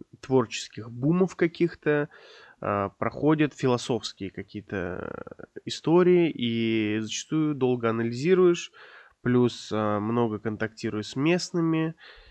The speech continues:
взаимодействую, и приходишь к каким-то новым, новым интерпретациям мироздания, попытках, а, найти себя всецело.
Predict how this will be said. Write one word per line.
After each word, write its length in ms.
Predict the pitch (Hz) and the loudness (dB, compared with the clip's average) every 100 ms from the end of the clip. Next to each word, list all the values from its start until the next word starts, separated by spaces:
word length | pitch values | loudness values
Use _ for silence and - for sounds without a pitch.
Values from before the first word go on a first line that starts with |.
| _ - | _ -10
взаимодействую, 880 | 113 123 120 120 120 117 - 113 110 | 0 2 2 2 0 0 -2 -4 -2
и 300 | 107 113 110 | -2 -4 -4
приходишь 420 | 120 117 135 131 | -4 -2 -2 -2
к 40 | |
каким-то 640 | 123 - 123 113 117 107 104 _ _ _ _ _ _ _ _ _ - - | -8 -6 -8 -2 -2 -2 -4 _ _ _ _ _ _ _ _ _ -18 -6
новым, 480 | 135 135 139 131 120 | 4 6 8 8 6
новым 540 | 123 135 131 123 117 - - - - _ - | 4 6 6 4 0 -8 -20 -20 -20 _ -6
интерпретациям 1500 | 120 113 113 120 117 - 135 135 - - 120 113 110 67 98 | -4 -4 -6 -6 -4 2 2 2 -6 -2 0 2 0 -4 -2
мироздания, 840 | 117 110 110 110 135 139 135 127 - | 0 0 0 2 2 2 0 0 -4
попытках, 760 | - 104 120 110 - 110 - - | -12 -6 -6 -6 -8 -10 -8 -8
а, 340 | 101 98 98 | -6 -4 -4
найти 360 | 98 113 110 117 | -2 -4 -4 -6
себя 420 | - 117 120 139 | -6 -2 0 0
всецело. 800 | 135 - - - 131 120 117 110 | -2 -8 -10 -4 0 0 0 -2